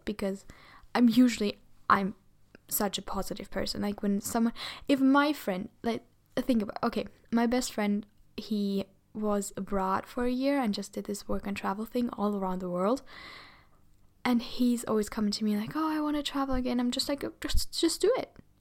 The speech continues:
And he's like, "No, but I'm studying," and, uh, and I'm like, "No, just do it. Just, I don't know, drop out of college, just, just do it." And then here I am with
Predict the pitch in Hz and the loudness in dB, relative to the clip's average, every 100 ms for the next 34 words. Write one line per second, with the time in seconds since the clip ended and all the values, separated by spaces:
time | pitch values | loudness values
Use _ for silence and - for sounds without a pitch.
0 | _ - 269 262 262 247 311 339 311 285 | _ -4 -2 0 0 0 2 2 0 0
1 | 302 277 269 - 349 330 285 262 254 330 | 0 0 -4 -4 -2 0 2 0 -2 -2
2 | 330 294 277 - 294 320 359 427 - - | -2 0 0 2 0 -2 -6 -10 -4 0
3 | 381 - 330 453 - 262 - - - - | 0 4 2 4 -2 -4 -8 -14 -20 -20
4 | - - 302 381 269 240 269 311 339 320 | -14 -4 -2 0 0 0 0 0 2 2
5 | 233 - 226 240 302 277 - - 262 - | -2 -4 -4 -4 -4 -6 -6 -8 -8 -4
6 | - 427 427 - - - - - - - | 0 2 0 -4 -18 -18 -20 -20 -20 -6
7 | 262 262 262 240 240 254 233 214 196 196 | 2 6 6 4 0 -2 0 2 2 0
8 | 202 - _ _ - 220 | -4 -14 _ _ -4 -4